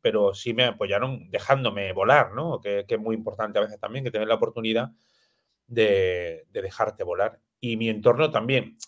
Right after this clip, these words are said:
Al principio todo el mundo se lo tomaba un poco a chufla, ¿no? <laughs> "¿Qué vas a ser? ¿Cantante de ópera?". Digo,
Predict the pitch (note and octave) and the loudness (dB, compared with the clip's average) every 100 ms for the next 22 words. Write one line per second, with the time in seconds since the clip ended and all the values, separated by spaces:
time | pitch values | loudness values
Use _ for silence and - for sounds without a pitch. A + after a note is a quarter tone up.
0 | _ A#2 B2 C3+ E3 E3 D3+ D#3 E3 D3 | _ -2 -2 0 4 6 4 2 0 -2
1 | B2 G#2 B2+ B2+ B2 D3 - A2+ A2 F2 | -4 0 0 2 2 2 0 -6 -2 -4
2 | E2+ G#2+ B2+ F#2 - - _ - - _ | -4 -8 -10 -12 -16 -20 _ -20 -20 _
3 | B2 C#3 B2+ A2 C#3 C3+ G#2+ G2 A2 G#2+ | 6 8 8 6 6 6 4 -2 -6 2
4 | D3 D3+ B2+ C3+ C3 A#2 G#2+ G#2 | 2 4 4 4 4 4 2 -2